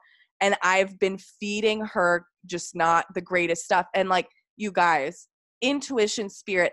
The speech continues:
every single cycle, every single month since September, I am not fucking lying, that I have ignored this and I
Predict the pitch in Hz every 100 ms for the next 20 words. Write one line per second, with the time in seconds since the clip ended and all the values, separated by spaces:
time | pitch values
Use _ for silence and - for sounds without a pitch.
0 | - 202 214 247 - 226 202 - 180 170
1 | - 147 160 - _ _ - _ _ 185
2 | 208 214 247 - 240 220 214 196 165 127
3 | - - - - 233 277 - - - -
4 | 226 - - _ - 220 202 220 180 170
5 | 151 104 85 - 170 175 175 175 170 175
6 | - 180 - 175 165 160 160 143 127 143
7 | - _ _ _ 170 175 175 175 175 175
8 | 165 175 196 175 160 131 180 - - 180
9 | 170 170 170 165